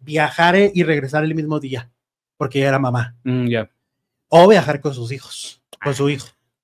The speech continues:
Speaker 1: cargar con el hijo. Y entonces dijeron, "Sí, no hay problema".
Speaker 2: Te lo
Speaker 1: Y
Speaker 2: compramos.
Speaker 1: graba La Usurpadora.
Speaker 2: Uh, el trancazazo.
Speaker 1: Ajá.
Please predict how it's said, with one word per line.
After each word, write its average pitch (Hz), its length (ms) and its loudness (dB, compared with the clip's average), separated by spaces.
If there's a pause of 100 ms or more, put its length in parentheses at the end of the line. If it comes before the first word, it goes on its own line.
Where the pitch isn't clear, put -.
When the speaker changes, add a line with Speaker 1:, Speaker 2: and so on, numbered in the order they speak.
Speaker 1:
cargar 143 320 0
con 147 140 -4
el 131 80 -6
hijo. - 260 -16 (760)
Y 185 280 4
entonces 160 260 0
dijeron, 160 380 0
"Sí, 208 140 -4
no 254 80 0
hay 240 80 -2
problema". 214 560 2 (540)
Speaker 2:
Te 123 100 0
lo 117 100 2
Speaker 1:
Y 175 40 -4
Speaker 2:
compramos. 139 580 4
Speaker 1:
graba 170 240 0 (800)
La - 220 -20
Usurpadora. 143 840 -8 (140)
Speaker 2:
Uh, 127 680 2
el 143 100 0
trancazazo. 107 600 -8 (280)
Speaker 1:
Ajá. 170 480 -4